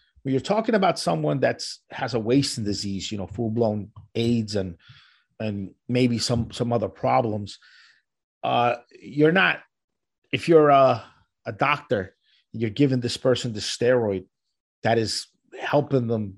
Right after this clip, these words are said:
have some, some strength, you know, to shit, to carry their, their groceries at the store,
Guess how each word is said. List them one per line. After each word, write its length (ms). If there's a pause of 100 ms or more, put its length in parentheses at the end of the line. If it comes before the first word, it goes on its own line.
have 240
some, 240
some 180
strength, 600
you 100
know, 200 (200)
to 240 (480)
shit, 300
to 80
carry 340
their, 460
their 100
groceries 640
at 80
the 80
store, 580